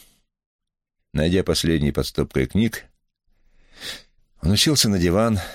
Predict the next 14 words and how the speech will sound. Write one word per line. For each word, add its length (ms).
положил 340
планшет 440
на 80
колени — 420
и 100
открыл 540
электронную 680
почту. 480
Последнее 440
сообщение 560
оказалось 460
от 180
Иво 240
Кравери. 560